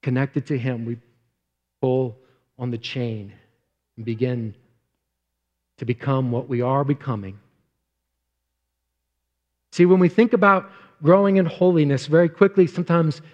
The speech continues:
we go to thinking about the means by which we, em-, we, we put it into practice.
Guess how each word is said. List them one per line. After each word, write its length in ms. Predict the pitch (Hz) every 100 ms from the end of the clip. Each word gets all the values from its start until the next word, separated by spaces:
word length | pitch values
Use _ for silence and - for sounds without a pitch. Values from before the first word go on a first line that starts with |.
| _
we 140 | 151 147
go 260 | 165 170
to 160 | 170 170
thinking 360 | - 170 156
about 280 | 147 147 143
the 60 | 135
means 500 | 131 151 175 180 156
by 160 | 165
which 300 | 147 151 147
we, 240 | 143 139 139
em-, 200 | 135 117 _ _ _ _ _
we, 300 | 143 139 131 - _ _ _ _
we 120 | 135
put 360 | 120 _ - 170
it 80 | 147
into 200 | 139 135
practice. 680 | 131 104 - - - -